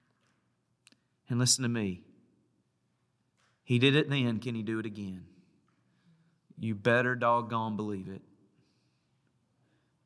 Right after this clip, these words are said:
Because God doesn't change, does he?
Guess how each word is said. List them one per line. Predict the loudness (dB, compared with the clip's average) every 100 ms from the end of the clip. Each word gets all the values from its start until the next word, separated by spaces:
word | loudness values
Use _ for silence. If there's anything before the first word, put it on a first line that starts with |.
| _ _ _ _ _ _ -10
Because | -2 0 2
God | 4 2 2
doesn't | -4 -4 -6
change, | -6 -6 -8 -12 -16 -10
does | -6 -4
he? | -4 -8